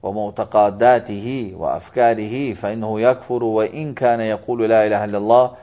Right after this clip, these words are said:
لأنه ناقضها في اعتقاده وأقواله وأفعاله. ولهذا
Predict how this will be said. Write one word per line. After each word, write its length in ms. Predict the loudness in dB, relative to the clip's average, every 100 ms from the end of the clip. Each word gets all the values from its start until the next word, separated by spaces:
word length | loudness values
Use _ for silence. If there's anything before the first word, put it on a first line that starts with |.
| -20 -20 _
لأنه 340 | -4 -4 -4 2
ناقضها 1000 | 4 6 4 0 -4 0 4 4 4 -2 -16 _ _
في 100 | -6 -4
اعتقاده 840 | -4 -8 4 4 4 0 -6 -8 -10 -18 _ _ _ _
وأقواله 800 | -4 -4 0 4 6 4 -2 -4
وأفعاله. 640 | 0 0 4 6 6 2 -4 -12 _ _ _ -10
ولهذا 640 | -8 -2 2 4 4 4